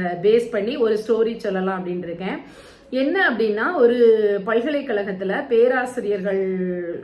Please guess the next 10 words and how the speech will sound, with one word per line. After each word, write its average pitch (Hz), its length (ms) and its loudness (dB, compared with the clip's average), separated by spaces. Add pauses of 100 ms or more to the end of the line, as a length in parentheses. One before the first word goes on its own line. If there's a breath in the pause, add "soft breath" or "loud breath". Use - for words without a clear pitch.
அஹ், 190 200 -6
கூட்டம் 240 300 -4
வந்து 190 180 -4
நடைபெறுது. 190 640 -4 (580 loud breath)
அங்க 349 340 0
வந்து 262 320 -2 (600)
ஏற்கனவே 285 500 2
வந்து 220 300 -2
பேராசிரியர் 226 580 -4
கூட்டத்துல, 220 340 -6